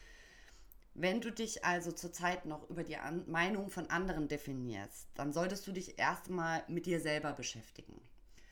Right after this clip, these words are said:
Das habe ich auch getan und darüber habe ich auch schon mal in einer früheren Podcast-Folge gesprochen.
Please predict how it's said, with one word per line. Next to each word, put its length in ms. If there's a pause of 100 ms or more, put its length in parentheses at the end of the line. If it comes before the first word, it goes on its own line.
(440)
Das 180
habe 140
ich 120
auch 260
getan 760
und 320
darüber 260
habe 140
ich 100
auch 140
schon 140
mal 260
in 100
einer 240
früheren 460
Podcast-Folge 760
gesprochen. 680